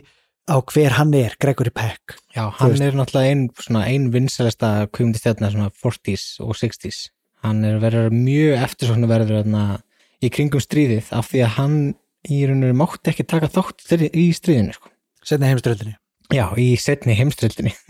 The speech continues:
Speaker 2: <laughs> Þannig að hann var að leika, leika mjög mikið hana og fekk einmitt Óskarsverðlaunatilnefningar fjörutíu og fjögur og fjörutíu og sex og fjörutíu og sjö og fjörutíu og níu og, hérna, var síðan sín fyrstu Óskarsverðlaun fyrir,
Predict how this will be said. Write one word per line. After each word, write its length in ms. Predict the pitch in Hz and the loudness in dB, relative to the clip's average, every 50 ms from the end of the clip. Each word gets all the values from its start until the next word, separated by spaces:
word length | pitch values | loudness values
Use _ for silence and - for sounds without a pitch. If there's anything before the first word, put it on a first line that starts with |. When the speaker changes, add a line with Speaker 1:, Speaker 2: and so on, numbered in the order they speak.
| - - | -20 -20
Speaker 2:
<laughs> 260 | _ _ _ _ - | _ _ _ _ -2
Þannig 180 | 120 117 113 107 | 0 2 4 4
að 80 | 104 | 4
hann 200 | 120 127 131 127 123 | 2 2 2 2 2
var 160 | 120 123 120 | 2 2 4
að 120 | 120 123 127 | 4 2 2
leika, 280 | 131 127 - - 120 113 107 95 - | 0 0 0 0 2 2 2 2 2
leika 240 | 123 135 131 123 120 | 0 0 2 2 2
mjög 260 | 120 123 135 147 139 131 | 2 2 2 2 2 2
mikið 320 | 131 135 127 - - 113 | 0 0 -2 0 0 2
hana 240 | 110 104 101 98 98 95 - - 60 64 95 107 - _ _ _ | 4 4 4 2 2 0 -2 -4 -4 -4 -6 -8 -8 _ _ _
og 160 | - - 113 | -6 -6 -4
fekk 380 | - - 117 107 - _ - - | 0 0 0 0 -2 _ -4 -2
einmitt 300 | 107 95 107 107 104 - 113 | 0 2 2 0 0 0 0
Óskarsverðlaunatilnefningar 1160 | 117 - - - 107 - 123 113 113 110 110 - 120 113 113 117 113 113 113 113 113 107 104 - - _ - | 0 0 -2 -4 -2 0 0 2 2 2 2 2 2 2 4 4 4 4 4 4 2 2 0 -4 -18 _ -4
fjörutíu 300 | - 127 120 - - 113 | -4 -4 -4 -2 -6 -6
og 60 | - | -2
fjögur 420 | - 127 123 123 127 123 120 117 110 104 | 0 0 2 2 4 2 2 2 2 0
og 140 | - - - _ | -2 -4 -6 _
fjörutíu 320 | - - 120 - - - | -4 -4 -4 -4 -6 -8
og 40 | - | -4
sex 260 | 139 131 131 - - | -4 -4 -4 -6 -16
og 80 | - - | -14 -4
fjörutíu 240 | - 123 113 - - | -2 -2 -2 -4 -12
og 60 | - | -14
sjö 180 | - - 131 143 147 120 | -4 -2 0 0 2 0
og 80 | 101 - | -2 -2
fjörutíu 300 | - 120 117 - - 117 | -4 -8 -8 -2 0 2
og 40 | 113 | 2
níu 280 | 120 123 139 151 143 - _ _ _ _ _ _ - | 4 2 2 0 -2 -4 _ _ _ _ _ _ -2
og, 180 | 120 120 117 110 104 | 0 2 4 4 4
hérna, 360 | 110 113 110 - 120 110 107 107 104 104 104 90 - _ _ | 4 2 2 2 2 2 4 4 4 2 2 0 -4 _ _
var 160 | - 127 123 - | -2 0 0 2
síðan 160 | 135 127 113 120 | 2 0 2 2
sín 180 | 131 120 117 113 | 2 2 0 0
fyrstu 380 | - - 131 120 - - 127 120 | 0 -2 -2 -2 0 0 2 2
Óskarsverðlaun 540 | 110 110 117 - - 123 107 123 117 110 107 | 2 2 0 0 0 0 2 2 2 2 2
fyrir, 220 | 117 110 110 104 | 4 2 2 2